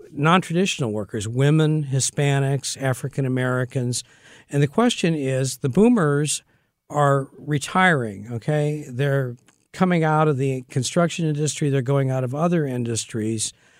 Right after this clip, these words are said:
And how do we attract these non-traditional workers into the industry? And that is,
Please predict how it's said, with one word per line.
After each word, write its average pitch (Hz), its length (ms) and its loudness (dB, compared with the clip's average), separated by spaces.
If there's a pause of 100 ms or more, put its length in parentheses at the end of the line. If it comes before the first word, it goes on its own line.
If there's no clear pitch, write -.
(340)
And 143 340 -2
how - 280 2
do 214 80 4
we 170 160 2
attract 185 500 2
these 135 220 -2
non-traditional 143 1000 0
workers 120 480 -4
into 131 380 -4
the 123 180 -4
industry? 127 560 -2
And 123 140 0
that 170 220 2
is, 147 360 2